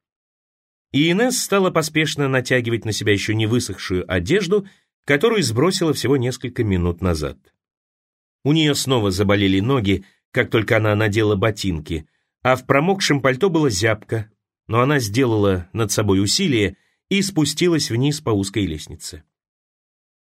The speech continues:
В заплёванном холле под дверь намело снега, и он тонким слоем лежал на полу.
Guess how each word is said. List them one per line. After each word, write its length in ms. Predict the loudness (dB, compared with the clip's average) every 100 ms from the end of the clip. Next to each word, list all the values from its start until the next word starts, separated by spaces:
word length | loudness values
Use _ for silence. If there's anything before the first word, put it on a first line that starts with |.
| _
В 40 | -2
заплёванном 640 | -2 2 0 2 0 -2
холле 320 | 0 0 0
под 240 | 0 -2
дверь 260 | 0 -2 0
намело 340 | 0 0 0
снега, 560 | -2 -2 0 0 0 -2 -10 _ _
и 100 | -2
он 200 | 0 0
тонким 320 | 0 0 -2
слоем 400 | 0 0 2 2
лежал 360 | 0 0 0 0
на 120 | -2
полу. 480 | 0 -2 -2 -6